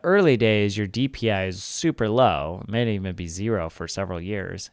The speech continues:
Your T V A P I grows over time as the total value of the portfolio increases relative to the amount of money that you've invested as those companies raise,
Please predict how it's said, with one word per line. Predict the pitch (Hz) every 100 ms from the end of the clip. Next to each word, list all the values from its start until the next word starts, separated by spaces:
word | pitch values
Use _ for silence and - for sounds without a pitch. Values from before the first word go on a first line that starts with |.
| -
Your | 110 95
T | - 180
V | 156 131
A | 113
P | - - 104
I | 98 95
grows | 98 95 110 147 127 95 113 135 -
over | 110 90
time | 87 - 135 90 104 180 - - - - _ _ -
as | 113 104 98 95 - -
the | -
total | 107 - 117 107
value | 98 104 104 110 101
of | -
the | 98
portfolio | - 101 - 101 101 95 90 -
increases | 104 104 - 101 90 101 101 110
relative | 101 90 92 - 92 104 -
to | - 92 92 87 87 87 -
the |
amount | 98 92 87
of | 87
money | 92 90
that | 87
you've | 87 87
invested | 87 104 107 - 92 90
as | - 90 90
those | 92 85
companies | - 92 90 92 90
raise, | 95 87 85 82